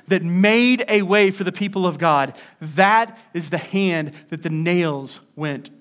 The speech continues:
through. And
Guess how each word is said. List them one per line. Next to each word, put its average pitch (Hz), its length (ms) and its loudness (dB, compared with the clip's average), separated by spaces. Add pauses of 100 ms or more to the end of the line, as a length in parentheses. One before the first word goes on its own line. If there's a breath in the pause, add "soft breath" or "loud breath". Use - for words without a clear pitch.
through. 147 280 -8 (3250 loud breath)
And 202 400 -2